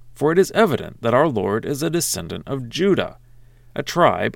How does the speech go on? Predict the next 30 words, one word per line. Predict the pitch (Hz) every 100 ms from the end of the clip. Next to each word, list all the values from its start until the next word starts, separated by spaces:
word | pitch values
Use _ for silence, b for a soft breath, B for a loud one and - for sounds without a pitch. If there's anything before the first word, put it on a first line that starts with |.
| -
with | 143 147 117
reference | 113 113 - 123 -
to | -
which | 117 117 -
Moses | 101 95 92 131 -
said | - 151 151
nothing | 170 208 214 139 104
concerning | 98 120 - 90 101
priests. | 113 190 120 90 - - b b b b b b -
And | 139
it | 202
is | 202 -
still | - 185 170
more | 147 180 180
clear | - - - - -
if | 127
another | 117 117 165 180
priest, | - - 90 135 - - _ -
according | - - 85 87
to | 107
the | 120
likeness | 104 117 - 135 -
of | 110
Melchizedek, | 104 - - 214 190 95 -
arises, | 85 85 87 - 165 - b b b b
who | - 170
has | 175 147
become | 160 - 156
a | 156
priest | - 147 139 123